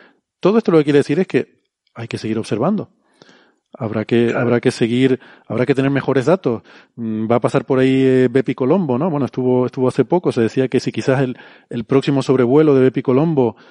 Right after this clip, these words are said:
Speaker 1: eh, a lo mejor con el espectrógrafo infrarrojo que lleva, a lo mejor puede aportar más datos, ¿no? De, de, de más calidad. A lo mejor aquí en, desde tierra, con observaciones más, supongo que ahora alma, pues dará más tiempo de, de observación para, para observar Venus,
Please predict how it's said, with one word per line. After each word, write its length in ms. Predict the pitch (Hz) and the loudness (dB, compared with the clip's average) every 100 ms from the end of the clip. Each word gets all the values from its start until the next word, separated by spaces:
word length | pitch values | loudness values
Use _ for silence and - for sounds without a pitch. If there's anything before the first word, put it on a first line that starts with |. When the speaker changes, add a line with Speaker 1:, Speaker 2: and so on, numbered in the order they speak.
| - _ - | -20 _ -4
Speaker 1:
eh, 380 | 120 117 117 117 | 0 2 4 4
a 60 | |
lo 60 | 113 | 2
mejor 280 | 113 135 127 | 0 -2 0
con 140 | 127 | 2
el 60 | 123 | 0
espectrógrafo 580 | - 117 127 127 - | 0 -2 0 0 0
infrarrojo 380 | 127 123 131 127 | -2 -2 -4 -4
que 100 | 120 | 0
lleva, 140 | 127 143 | 2 2
a 20 | |
lo 60 | |
mejor 220 | 123 - - | 0 -4 -2
puede 160 | 123 | -2
aportar 360 | 117 117 131 120 | 0 -2 -2 -2
más 160 | 113 | -2
datos, 300 | 131 180 120 | 0 0 -2
¿no? 180 | 120 165 | -4 -4
De, 80 | 131 120 | -4 -4
de, 280 | 117 110 104 - - - _ - | -4 -6 -8 -20 -20 -20 _ -6
de 140 | 113 | -4
más 160 | 117 - | -4 -2
calidad. 420 | 120 110 127 180 - - - | -2 0 -2 -2 -8 -18 -8
A 60 | |
lo 60 | 113 | -6
mejor 260 | 110 131 | -2 0
aquí 320 | 123 135 135 127 | 0 0 0 0
en, 340 | 120 127 117 | 0 -4 -4
desde 240 | 117 117 | -4 -4
tierra, 460 | 110 131 143 127 117 _ _ _ | -2 0 2 0 -4 _ _ _
con 140 | - 123 | -6 -4
observaciones 680 | 113 127 113 101 123 123 120 | -2 0 0 0 0 0 -2
más, 180 | 127 123 | -4 -4
supongo 240 | 117 113 | -4 -2
que 80 | 120 | 0
ahora 240 | 117 117 | 0 2
alma, 220 | 127 156 | 2 0
pues 200 | 143 110 | -4 -6
dará 200 | 101 107 | -2 -2
más 160 | 120 110 | -2 -2
tiempo 360 | 123 120 117 113 | -4 -2 -4 -4
de, 260 | 120 117 123 | -4 -2 -2
de 100 | 113 | -6
observación 680 | 107 110 107 - 123 123 120 | -6 -6 -6 -4 -2 -2 -2
para, 340 | 120 117 110 - - - _ - | 0 -2 -4 -12 -20 -20 _ -4
para 160 | 120 | -2
observar 380 | 117 127 120 120 | 0 0 0 2
Venus, 360 | 135 143 180 | 0 0 -4